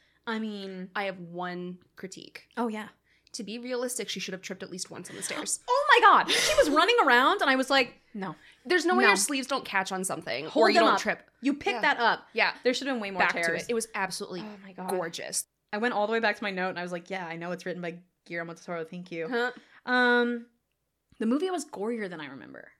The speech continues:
Speaker 2: Yes. I forgot
Speaker 1: Um,
Speaker 2: how grisly the dad's death was.
Speaker 1: Yeah.
Speaker 2: And then Thomas's.
Speaker 1: Ooh. His was so slow that it,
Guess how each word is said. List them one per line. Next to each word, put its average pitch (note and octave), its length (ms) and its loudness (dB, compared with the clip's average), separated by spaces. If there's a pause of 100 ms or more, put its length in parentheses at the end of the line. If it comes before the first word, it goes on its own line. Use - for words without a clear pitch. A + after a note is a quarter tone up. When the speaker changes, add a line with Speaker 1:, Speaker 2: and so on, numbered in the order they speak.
(400)
Speaker 2:
Yes. F3 640 -10
I G3+ 100 0
forgot G3 400 2
Speaker 1:
Um, F#3 60 -8
Speaker 2:
how F3+ 280 -4
grisly E3+ 560 -10
the F3 100 -8
dad's - 340 -10
death G#3+ 260 -8
was. B3 460 -4 (180)
Speaker 1:
Yeah. G3+ 360 -12 (140)
Speaker 2:
And G#3 100 -8
then G3+ 140 -8
Thomas's. A#3+ 800 -12
Speaker 1:
Ooh. G#3 260 -14 (380)
His G#4 160 -2 (380)
was F#4+ 160 -4
so F4 200 -4
slow F#3 640 -4
that A#3+ 140 0
it, A#3+ 220 0